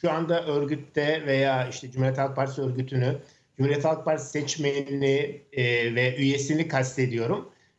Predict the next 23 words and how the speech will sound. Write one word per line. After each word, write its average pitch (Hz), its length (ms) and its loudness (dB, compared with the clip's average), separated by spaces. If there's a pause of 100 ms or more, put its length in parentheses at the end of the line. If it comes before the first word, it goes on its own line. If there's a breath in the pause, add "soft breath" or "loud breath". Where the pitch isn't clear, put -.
(100)
E, 135 220 2
herkes, 180 840 -2
e, 135 200 -2
Sayın 170 380 0
Özel'in 170 760 -2
bu 196 200 -2
verdiği, 139 520 2
özellikle 139 520 -2
kurultayda 143 540 -2
vurgu 135 320 2
yaptığı 139 680 -2 (960)
bu 160 200 -2
ön 208 140 4
seçim 165 380 0
meselesine 123 640 0
biraz 123 220 0
odaklanmış 127 800 -2
durumda. 127 380 0
Ama 185 440 0 (280 loud breath)
anlaşılan 185 540 0
o 214 160 0
ki, 147 220 0
e, 151 260 -4